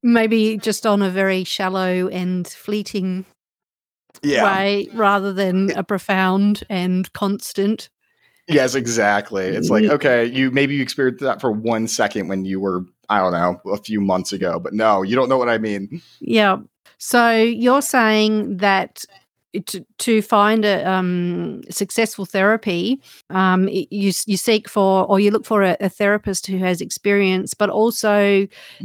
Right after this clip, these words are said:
Speaker 1: y-, you work yourself to test and to observe what's going on and, and sort of start to understa-, uh, understand yourself and
Speaker 2: Oh,
Speaker 1: see,
Speaker 2: yeah.
Speaker 1: yeah, yeah, that there are things that you need to do.
Speaker 2: I mean, I, I,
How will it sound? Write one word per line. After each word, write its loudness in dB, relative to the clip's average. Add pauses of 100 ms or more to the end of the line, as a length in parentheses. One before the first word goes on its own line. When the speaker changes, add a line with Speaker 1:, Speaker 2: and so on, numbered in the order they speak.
Speaker 1:
y-, -10
you 4
work 4 (120)
yourself 0 (380)
to 2
test -2 (120)
and 2
to -2
observe -2 (360)
what's -2
going 2
on 0
and, 2
and 2
sort -4
of -2
start 0
to -8
understa-, -2 (180)
uh, -2
understand -2
yourself 2
and 0
Speaker 2:
Oh, -2
Speaker 1:
see, 2
Speaker 2:
yeah. 0 (300)
Speaker 1:
yeah, 4
yeah, 4
that -4
there 2
are 2
things -2
that -2
you 2
need 2
to -14
do. -8 (1080)
Speaker 2:
I 2
mean, 2 (200)
I, 0 (300)
I, -8